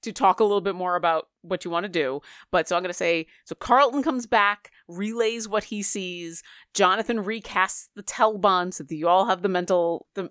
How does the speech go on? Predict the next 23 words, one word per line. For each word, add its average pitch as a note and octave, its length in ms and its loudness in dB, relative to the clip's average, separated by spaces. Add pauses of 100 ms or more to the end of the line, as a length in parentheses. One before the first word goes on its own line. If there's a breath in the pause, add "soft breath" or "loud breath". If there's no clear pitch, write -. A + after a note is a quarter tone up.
the, F#3+ 240 -4
the G3+ 80 2
mental F3+ 320 -2
link, E3+ 340 2 (340 loud breath)
and F3 680 0
as F#3+ 440 2
you're G#3+ 360 0
going G3 220 -2
to F#3 100 -8
take - 260 -6
a C4 60 4
moment A#3+ 380 0
to - 200 -10
decide G#3 420 2
on G3+ 140 -2
your G3 80 -4
next F#3+ 320 -4
course G3 300 0
of F#3 80 0
action, D#3 480 0 (280 loud breath)
we D#3 160 -4
will E3+ 200 2
pause F3 540 4